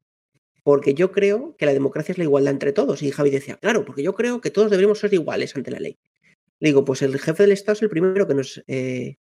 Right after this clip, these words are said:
que no es igual ante la ley que nosotros". Entonces, si el, la pieza fundamental de la democracia en nuestro país, que es el jefe del Estado,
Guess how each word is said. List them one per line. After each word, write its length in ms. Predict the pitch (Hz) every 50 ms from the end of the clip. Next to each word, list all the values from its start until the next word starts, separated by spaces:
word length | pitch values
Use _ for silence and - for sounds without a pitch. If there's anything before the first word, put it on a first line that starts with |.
| _ _ _ _ _ _ _ _ _ _
que 80 | - 143
no 80 | 143
es 100 | 156 160
igual 200 | - 143 139 131
ante 180 | 131 127 - -
la 80 | 135 131
ley 140 | 131 139
que 100 | - -
nosotros". 400 | - - - 190 208 196 - _ _ _ _ _ _ _ _ _ _ _
Entonces, 240 | - 139 135 135 -
si 180 | - 147 143 139
el, 260 | 135 139 131 - -
la 220 | - 135 135 135 -
pieza 240 | 180 190 185 220 208
fundamental 720 | 214 202 196 190 185 185 185 185 185 196 185 180 170 - -
de 140 | - 151 156
la 100 | 156 151
democracia 460 | 160 160 156 151 - 165 160 - 165
en 160 | 156 156 156
nuestro 300 | 151 147 - - 147 147
país, 380 | 147 160 175 156 117 - - _ _ _ _ _ _ _ _ _ _
que 100 | - 143
es 40 | 147
el 80 | 147
jefe 240 | - - 151 - 156
del 80 | 143 143
Estado, 400 | 139 - - - 113 - -